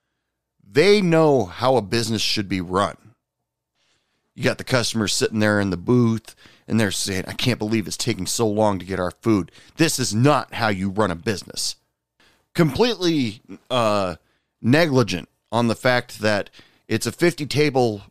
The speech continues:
restaurant. Every table has a customer at it, and there are three servers. Completely negligent that the bartender is working their ass off, you know, wishing at one point that they had two more arms so they could pour more drinks at the same time, because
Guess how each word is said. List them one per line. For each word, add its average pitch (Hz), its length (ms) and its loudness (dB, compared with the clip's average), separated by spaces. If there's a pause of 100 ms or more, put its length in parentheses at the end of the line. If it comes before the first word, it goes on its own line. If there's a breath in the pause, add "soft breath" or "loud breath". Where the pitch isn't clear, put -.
(100)
restaurant. 110 640 -2 (400)
Every 170 260 2
table 143 320 -2
has 131 180 0
a - 40 -6
customer 117 500 0
at 85 200 -4
it, 95 160 -6 (440 soft breath)
and 135 460 2
there 123 240 0
are 113 60 0
three 147 220 0
servers. - 580 -2 (540)
Completely 269 640 0
negligent 156 640 0 (440)
that 135 260 0
the 131 60 0
bartender 143 880 0
is 110 420 0
working 151 680 0
their 113 280 0
ass 190 320 0
off, 87 340 -4 (640 soft breath)
you 131 160 0
know, 101 220 -4 (160)
wishing 151 460 2
at 127 100 -2
one 143 200 2
point 135 240 -2
that 117 140 -4
they 120 100 2
had 113 220 -2
two 202 200 -2
more 185 200 2
arms 151 300 0
so 117 120 -2
they 107 120 0
could 98 220 -10
pour 143 240 0
more 127 260 0
drinks 120 380 -4
at 90 100 -10
the 104 80 -10
same 107 260 -4
time, 117 240 -2
because 101 380 -4